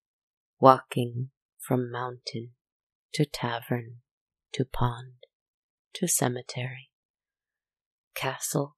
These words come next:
to forest to cellar to cottage, apartment to balcony to work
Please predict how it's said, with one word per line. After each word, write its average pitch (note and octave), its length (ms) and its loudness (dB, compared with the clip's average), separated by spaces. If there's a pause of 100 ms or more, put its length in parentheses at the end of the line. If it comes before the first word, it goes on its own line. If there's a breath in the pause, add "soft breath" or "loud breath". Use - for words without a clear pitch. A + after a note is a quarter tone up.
(520)
to E3+ 180 0
forest - 880 -2 (500)
to F#3+ 140 8
cellar B2+ 600 0 (760)
to - 120 -4
cottage, - 800 0 (1040)
apartment C#3+ 680 2 (920)
to D#3 100 -2
balcony C3 680 2 (880)
to C#3 140 2
work B2+ 320 0